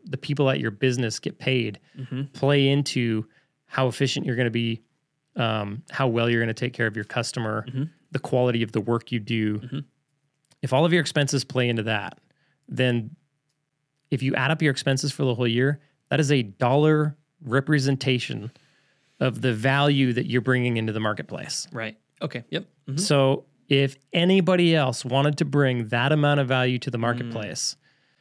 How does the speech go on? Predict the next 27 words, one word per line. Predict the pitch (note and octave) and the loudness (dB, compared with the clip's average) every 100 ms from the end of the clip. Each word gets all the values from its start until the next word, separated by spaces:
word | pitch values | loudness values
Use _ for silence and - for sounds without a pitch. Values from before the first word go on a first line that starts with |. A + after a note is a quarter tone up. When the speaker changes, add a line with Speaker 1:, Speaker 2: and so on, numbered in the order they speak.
| _ _ _ | _ _ _
Speaker 1:
they | - C3 | 0 4
are | B2 | 4
not | A#2 B2 C3 | 2 2 0
gonna | - C#3+ | 2 2
be | B2 C3 | 2 2
able | A#2+ | 2
to | A#2+ | 0
come | - B2 | -2 0
in | A#2+ A#2 | 0 0
and | G#2+ | 0
do | A2 | 0
it | G#2 | -2
any | G2+ G2+ | -4 -6
cheaper. | - G#2+ - - - | -8 -10 -10 -14 -12
Speaker 2:
Right. | A2 G2+ - _ _ | -10 -10 -16 _ _
Speaker 1:
Right? | A#2 A#2 - _ _ | -2 -2 -4 _ _
Speaker 2:
Mm-hmm. | - A#2 | -16 -10
Speaker 1:
So | A#2+ C3+ | 0 4
if | C3 A#2+ - _ _ - | 4 2 -4 _ _ -4
two | - E3+ | 4 6
hundred | F3 E3+ | 6 6
dollar | D#3+ D#3 | 6 4
an | D3+ | 4
hour | D3 C#3+ | 4 4
guy | C3+ C3 | 2 2
next | B2+ B2 - | 2 0 0
door | D#3+ F3 B2 A#2+ C3 | 2 4 4 2 -2